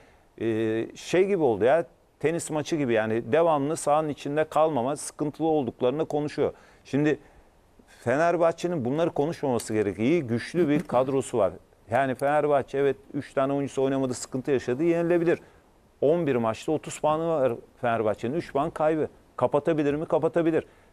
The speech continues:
Fenerbahçe her zaman söylüyorum, hakem hatalarının hakkını tabii ki savunacak. Hakem hatası olmuyor mu? Oluyor. Ama o kara deliğin içine girmeyecek. Fenerbahçe ne zaman oraya giriyor? Dikkat et.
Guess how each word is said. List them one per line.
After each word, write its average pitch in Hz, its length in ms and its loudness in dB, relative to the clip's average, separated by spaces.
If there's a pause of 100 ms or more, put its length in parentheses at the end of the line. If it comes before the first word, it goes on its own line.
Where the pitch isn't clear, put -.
Fenerbahçe 165 920 2
her 160 260 2
zaman 156 280 -2
söylüyorum, 143 420 0
hakem 120 420 0
hatalarının 156 460 2
hakkını 139 340 -2
tabii 165 300 0
ki - 100 -10
savunacak. 101 440 -4 (100)
Hakem 123 380 0
hatası 147 440 0
olmuyor 151 340 0
mu? 156 100 -2
Oluyor. 139 400 4 (480)
Ama 117 300 4 (420)
o 170 140 4
kara 151 360 2
deliğin 143 300 4
içine 143 320 -2
girmeyecek. 131 560 0
Fenerbahçe 151 600 0
ne 170 100 0
zaman 160 240 0
oraya 156 300 2
giriyor? 123 340 0
Dikkat 156 280 2
et. 151 100 2